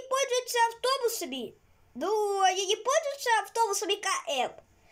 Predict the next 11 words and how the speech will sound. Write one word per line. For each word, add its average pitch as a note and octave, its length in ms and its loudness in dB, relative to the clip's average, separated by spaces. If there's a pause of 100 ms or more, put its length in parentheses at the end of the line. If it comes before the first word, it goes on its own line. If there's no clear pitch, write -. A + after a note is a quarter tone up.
(200)
Но F4+ 80 0
эти B4 240 0
станции C#5+ 500 -2
закрыты G4 640 0
только B4+ 320 0
сегодня C5 560 0
и C5+ 160 2
завтра. D#4 640 -2 (100)
Ну, F4 120 -2 (160)
они A4 160 -2 (160)
откроются B4 500 -4